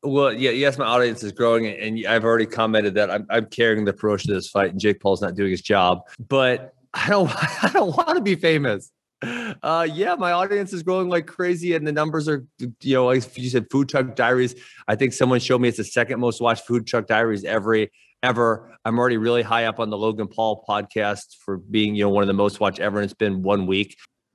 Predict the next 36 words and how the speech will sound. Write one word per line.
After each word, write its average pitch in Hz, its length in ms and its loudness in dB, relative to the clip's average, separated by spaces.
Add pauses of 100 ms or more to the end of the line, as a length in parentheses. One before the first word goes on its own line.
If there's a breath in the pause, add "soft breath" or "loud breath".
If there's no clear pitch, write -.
(180)
I, 131 100 2
and 143 220 0
I, 139 240 0
you 147 120 0
know 165 100 2
what 196 160 2
I 156 80 2
think? 139 340 -4
I 127 80 -2
think 180 220 -2
it 190 140 -2
all 131 120 2
points 113 400 -6
to, 95 200 -4
and 120 100 2
I 120 60 4
don't 135 200 2
wanna 143 140 2
be 110 60 0
famous, 113 260 -2
but 139 200 -2
it 135 200 0
points 196 260 0
to 214 60 2
the 156 60 2
fact 139 300 0
that 131 100 -10
there's 120 180 -4
so 147 240 0
many 147 240 0
not 113 300 2
authentic 120 560 -2
people 117 320 0
in 95 60 0
the 92 60 -4
world. 117 440 0